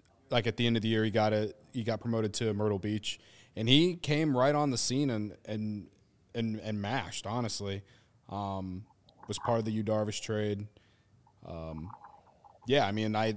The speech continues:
I think he has a high ceiling. Uh, I don't know what he's ranked in the Cubs system, but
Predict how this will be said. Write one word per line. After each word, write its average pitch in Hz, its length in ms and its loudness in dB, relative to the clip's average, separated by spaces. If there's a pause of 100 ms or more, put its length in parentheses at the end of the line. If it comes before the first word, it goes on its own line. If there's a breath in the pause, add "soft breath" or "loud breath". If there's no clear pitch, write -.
I 113 100 -4
think 127 260 -4
he 135 120 -2
has 131 200 2
a 123 80 0
high 120 180 2
ceiling. 110 720 -2
Uh, 104 380 -2 (540)
I - 40 -8
don't 175 100 -2
know 165 80 0
what 147 120 2
he's 113 120 0
ranked 113 240 0
in 104 60 -4
the 101 60 -4
Cubs 101 260 -4
system, 98 360 -4
but 90 260 -4